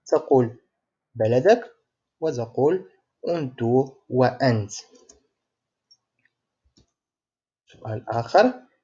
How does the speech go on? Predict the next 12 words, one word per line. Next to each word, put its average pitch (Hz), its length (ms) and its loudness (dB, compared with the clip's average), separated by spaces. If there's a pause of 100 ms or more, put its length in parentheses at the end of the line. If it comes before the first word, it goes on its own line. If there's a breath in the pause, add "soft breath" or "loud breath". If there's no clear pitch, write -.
(300)
ماذا 123 640 2 (180)
تفعل؟ 123 680 0 (1040)
ماذا 113 400 0
تفعل 110 520 -6 (180)
هنا؟ 117 500 0 (420)
Was 131 380 2 (540)
machst 120 720 -2 (400)
du? 175 440 0 (2000)
Was 123 380 0 (380)
machst 117 440 -4
du 160 140 4
hier? 131 580 0